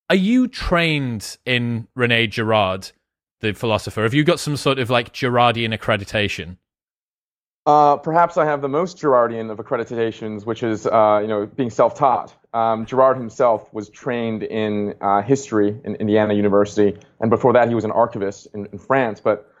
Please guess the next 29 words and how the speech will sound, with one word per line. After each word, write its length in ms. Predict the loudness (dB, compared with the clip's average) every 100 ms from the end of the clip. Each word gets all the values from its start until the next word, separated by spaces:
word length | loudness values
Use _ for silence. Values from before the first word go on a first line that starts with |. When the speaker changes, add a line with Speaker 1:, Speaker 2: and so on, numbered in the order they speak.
| _ _ 0
Speaker 2:
uh, 180 | 2 4
you 80 | 0
know, 60 |
he, 120 | -6
he 100 | -6
neither 300 | 0 2 2
made 240 | 0 -4 -4
any 220 | -4 -4
contributions 720 | -4 -6 -6 -8 -8 -10 -6
to, 220 | 0 2
you 60 | 2
know, 80 | 2
our, 140 | 4
our, 380 | 4 2 0 -6
uh, 240 | -6 -8 -10 -12 -8
being 140 | -4
a 60 | -4
librarian 600 | -4 0 2 2 0 -4
or, 260 | -2 -2 0
or, 420 | 4 4 4 -2 _ _
uh, 100 | -6
history. 500 | -2 -4 -4 -8 -8 -12 _ _ -4
And 540 | 0 0 0 -6 -8
the 400 | -4 0 0 0
avenues 440 | 4 4 2 0 -4
that 100 | -6
he 80 | -2
did 220 | -2 0
make 380 | -2 -4 -6